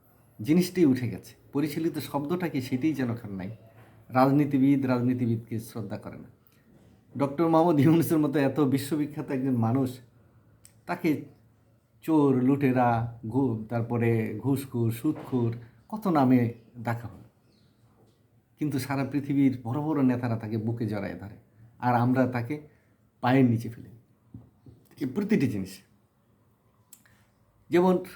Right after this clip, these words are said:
আহ, আপনার বড় একজন কবি, কিন্তু অন্য কবিরা বলে, "এই কিসের কবি সে?" অর্থাৎ কেউ বলে, বড় একজন লেখক, একই অবস্থা। একজন বুদ্ধিজীবী, তাকে আমরা সমালোচনা করি কেন? কারণ তার আচার খাসালতের কারণে।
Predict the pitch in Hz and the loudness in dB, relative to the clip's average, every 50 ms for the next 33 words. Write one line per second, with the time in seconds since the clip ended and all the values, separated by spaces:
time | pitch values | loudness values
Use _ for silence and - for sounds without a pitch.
0 | - - - 139 139 139 131 127 - - - _ _ _ _ _ _ _ _ _ | -18 -10 -2 2 4 4 4 2 0 -4 -14 _ _ _ _ _ _ _ _ _
1 | _ _ - 127 117 113 131 131 131 127 117 120 - - - - - - 123 113 | _ _ -8 -8 -4 0 2 4 4 4 2 -2 -6 -12 -18 -20 -18 -14 -10 -4
2 | 123 139 160 175 180 180 180 185 185 180 - 190 180 165 131 120 - - - _ | 0 2 4 6 6 6 4 4 2 2 2 2 2 2 0 -2 -4 -8 -16 _
3 | _ _ _ _ _ _ _ _ _ 214 214 233 208 185 185 190 196 185 - 185 | _ _ _ _ _ _ _ _ _ -4 2 4 4 6 6 4 2 2 2 2
4 | 175 185 175 170 170 208 262 285 285 262 - - - 180 143 156 147 120 113 113 | 4 4 4 4 2 0 0 0 0 0 -2 -2 -4 -6 -4 -2 -4 -4 -4 -6
5 | 95 95 - - - - - - _ _ _ _ - 135 - - 160 - - 139 | -8 -10 -12 -14 -18 -20 -20 -20 _ _ _ _ -14 -10 -8 -6 -6 -2 0 0
6 | 120 117 107 - - - - _ _ - 120 147 185 190 175 180 185 175 151 156 | 0 0 -4 -8 -12 -16 -20 _ _ -2 0 2 4 4 4 2 2 2 2 2
7 | 143 - 139 113 113 - - 131 117 165 147 135 107 104 107 - - _ _ _ | 0 -2 -4 -6 -8 -10 -12 -8 -4 -2 -2 -2 -2 -4 -8 -12 -16 _ _ _
8 | _ _ _ _ _ - 165 165 190 190 180 165 190 175 - 190 170 147 117 107 | _ _ _ _ _ -6 -2 2 2 2 4 4 2 2 4 2 2 2 2 0
9 | 107 - - 143 135 - 170 160 160 151 143 117 151 143 139 131 127 - 120 120 | -4 -8 -10 -10 -8 -6 -6 -4 -4 -6 -6 -6 -4 -2 -2 -2 -4 -4 -6 -6
10 | 113 110 113 113 113 151 170 208 220 214 - - _ _ _ _ _ - 190 180 | -4 -4 -4 -4 -4 -2 -2 -2 -4 -4 -8 -14 _ _ _ _ _ -8 -6 -4
11 | - 135 117 110 113 - 123 110 110 - - 139 - - 131 113 110 - 90 - | -2 0 0 0 0 -2 -2 -4 -4 -4 -4 -6 -4 -4 -6 -6 -8 -8 -12 -16
12 | - - - 65 | -20 -20 -20 -20